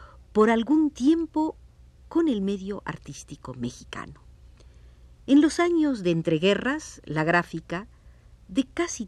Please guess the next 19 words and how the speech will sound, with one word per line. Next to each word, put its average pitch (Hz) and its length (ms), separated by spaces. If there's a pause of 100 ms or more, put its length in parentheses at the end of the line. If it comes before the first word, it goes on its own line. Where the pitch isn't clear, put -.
(120)
todos 240 360
los 175 160
países, 123 640 (480)
más 240 320
que 170 160
otras 180 360
expresiones 175 600
artísticas, 240 800 (480)
fue 349 380
espejo 214 800 (220)
de - 160
las 170 160
pesadumbres 160 600
sociales. 113 800 (720)
El 262 260
desplazamiento 165 1120 (520)
en 202 180
el 202 180
conjunto 196 1040